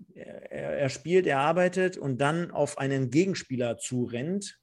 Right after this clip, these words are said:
und dann dort den Ball verliert, das Ganze dann letztendlich in einen Torabschluss mündet,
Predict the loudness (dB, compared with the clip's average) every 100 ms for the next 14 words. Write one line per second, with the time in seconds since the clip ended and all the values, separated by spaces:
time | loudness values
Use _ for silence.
0 | _ -4 0 0 0 0 0 -2 -4 -2
1 | -2 -2 -2 0 0 -2 -4 -8 -6 -6
2 | -6 -6 -4 -4 -6 -6 -6 -6 -6 -4
3 | -2 -4 -4 -4 -6 -4 -4 2 4 4
4 | 4 0